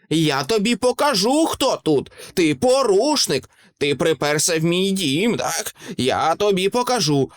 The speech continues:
Шепіт, шепіт, дідько!» Рона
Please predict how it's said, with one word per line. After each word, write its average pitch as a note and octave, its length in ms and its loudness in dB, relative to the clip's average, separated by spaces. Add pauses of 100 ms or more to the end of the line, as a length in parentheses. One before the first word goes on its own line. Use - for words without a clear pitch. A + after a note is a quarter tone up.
(120)
Шепіт, G#3+ 800 -2 (200)
шепіт, A#3 920 0 (320)
дідько!» - 600 -6 (680)
Рона F#3 560 -2